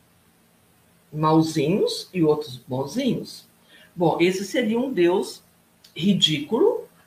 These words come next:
que nos faz de marionetes, talvez para passar as tardes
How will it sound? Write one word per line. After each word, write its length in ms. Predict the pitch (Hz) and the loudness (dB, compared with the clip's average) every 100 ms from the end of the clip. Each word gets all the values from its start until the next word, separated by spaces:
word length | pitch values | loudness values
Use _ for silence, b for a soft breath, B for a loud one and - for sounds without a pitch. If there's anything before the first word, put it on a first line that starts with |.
| _ | _
que 100 | - | -2
nos 280 | 330 370 - | 0 0 -2
faz 580 | 190 156 165 - - - | 0 0 0 -6 -16 -18
de 180 | 165 190 | -10 -4
marionetes, 1000 | 202 220 247 277 320 196 175 - - - _ _ _ _ _ _ | -2 -2 -2 -2 0 0 0 -8 -20 -20 _ _ _ _ _ _
talvez 460 | - 139 190 202 - | -6 -4 2 2 0
para 140 | 165 | -4
passar 420 | 160 147 151 160 147 | -2 -2 -2 0 -2
as 200 | - - | -2 -4
tardes 720 | 254 277 190 165 - - - | 0 0 -2 -6 -12 -14 -18